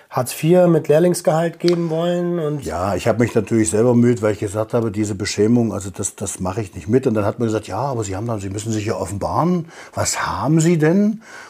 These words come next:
Speaker 2: Und man hat natürlich über die Jahre so, sich so ein paar Sachen angeschafft, weil man gut verdient hat. Man konnte ja, ich hatte zwei Autos, ich hatte ein Motorrad. Und dann hieß es, „Ja, Sie kriegen gar nichts.“ Ich sag, „Wie, ich krieg gar nichts?“
Speaker 1: Das
Speaker 2: „Ja, Sie sind doch wohlhabend.“ Ich sag, „Bitte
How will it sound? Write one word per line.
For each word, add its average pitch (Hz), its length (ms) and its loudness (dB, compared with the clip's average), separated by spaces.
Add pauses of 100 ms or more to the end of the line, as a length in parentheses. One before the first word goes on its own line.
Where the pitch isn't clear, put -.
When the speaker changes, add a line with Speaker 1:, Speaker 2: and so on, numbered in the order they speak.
Speaker 2:
Und 104 100 -2
man 104 120 0
hat 120 140 2
natürlich 127 320 0
über 113 160 -2
die 101 140 -4
Jahre 113 340 0
so, 110 180 -4
sich 104 220 -8
so - 100 -12
ein 98 300 -8
paar 92 160 -8
Sachen 104 260 -4
angeschafft, 131 680 -2
weil 95 120 0
man 110 200 2
gut 110 180 -2
verdient 113 400 0
hat. 131 160 -2
Man 98 120 -4
konnte 110 300 0
ja, 113 160 4
ich - 120 -4
hatte 95 160 -6
zwei 90 260 -6
Autos, 113 340 -2
ich - 100 -12
hatte 107 160 -4
ein 101 40 0
Motorrad. 123 560 0 (720)
Und 117 180 4
dann 117 80 6
hieß 120 220 6
es, 120 120 2
„Ja, 107 140 4
Sie 104 120 -4
kriegen 98 280 -2
gar 85 240 -6
nichts.“ - 440 -6
Ich 95 120 -12
sag, 76 160 -10
„Wie, 85 160 -12
ich 95 100 -12
krieg 92 220 -6
gar - 220 -4
nichts?“ 87 380 -2
Speaker 1:
Das - 120 0
Speaker 2:
„Ja, 113 80 2
Sie 110 140 2
sind 120 200 4
doch 90 240 2
wohlhabend.“ 120 760 4
Ich 90 80 -8
sag, 90 160 -4
„Bitte 98 180 -6